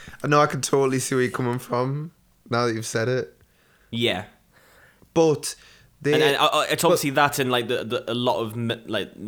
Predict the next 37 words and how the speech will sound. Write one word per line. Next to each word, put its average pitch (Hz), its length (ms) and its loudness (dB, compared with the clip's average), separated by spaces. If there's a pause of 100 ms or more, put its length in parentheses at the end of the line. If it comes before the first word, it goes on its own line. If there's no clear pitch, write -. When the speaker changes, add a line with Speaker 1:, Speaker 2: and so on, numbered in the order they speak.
(360)
Speaker 2:
you 107 140 -6
know, 98 100 -8
loving 110 240 -4
the 107 60 -6
military 104 500 -4
as 101 100 -8
well, 101 160 -6
how 101 140 -8
it's, 101 80 -10
like, 101 100 -8
a, - 160 -10
an 98 120 -4
honourable 98 360 -4
thing 101 320 -8
for - 100 -18
the 98 60 -8
betterment 95 680 -8
of 92 180 -10
the 110 80 -14
German 101 320 -8
people 98 440 -10
or 98 380 -6
Speaker 1:
Mm. - 100 -16
Speaker 2:
whoever 107 280 -6
these 101 200 -10
people 95 340 -10
are 92 40 -10
calling 101 380 -8
themselves 101 440 -12
in 101 100 -14
the 101 60 -12
show. 98 400 -10
Speaker 1:
But 156 140 -2
some 160 180 -2
of 170 80 -4
the 170 80 -4
Titans 156 600 -4